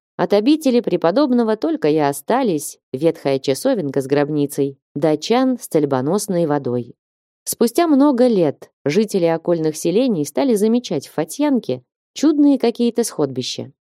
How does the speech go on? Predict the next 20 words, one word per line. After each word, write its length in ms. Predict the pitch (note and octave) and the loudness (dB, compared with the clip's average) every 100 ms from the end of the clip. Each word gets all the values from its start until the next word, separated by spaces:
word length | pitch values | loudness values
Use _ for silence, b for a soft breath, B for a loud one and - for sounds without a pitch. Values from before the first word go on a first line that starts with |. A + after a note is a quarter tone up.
| _ | _
Летней 360 | D3+ E3 E3 D3+ | -2 0 2 -2
порой 400 | D3 C3 D#3+ C4 | 0 0 0 0
по 120 | C#3+ | -2
темным 360 | B2+ C#3 C#3 C3 | -4 -2 -2 0
ночам 500 | B2 B2 F3+ A#3 B3 _ _ | -2 -2 -2 -2 -6 _ _
тайком 460 | F#3 F#3 - A3+ D#4 | -2 -2 2 0 0
собирались 580 | B3+ D#3+ C3+ C#3 B3 C4 | -4 0 0 0 -2 -2
туда 320 | C4 A#3+ B3 | -2 0 -2
человек 500 | - D3 C3+ A3 - | 0 0 2 0 0
по 120 | C4 | -2
двадцати 480 | B3 A3+ F3 - C#4+ | 0 -2 -4 -4 -2
мужчин 400 | A#3 - F3+ A3+ | 0 -2 -2 -2
и 60 | |
женщин. 580 | G3+ C#3 B2 - C3 C3 _ _ _ - | -2 -2 -4 -8 -12 -14 _ _ _ -2
Там 240 | A#3 D#4 | 0 2
они 240 | C4 B3 B3 | 2 2 0
совершали 720 | D#3+ C#3 C#3 - D3+ G#3 C4 | 0 0 -2 -4 -4 -2 -2
какие-то 500 | G#3+ - C#3+ G3+ B3+ | -6 -4 -4 -2 -2
странные 580 | - C#3+ C3+ D3+ A#3+ C4+ | -4 -4 -2 0 0 2
действа. 600 | F3+ C#3+ C3 - C3+ | 2 0 -2 -8 -10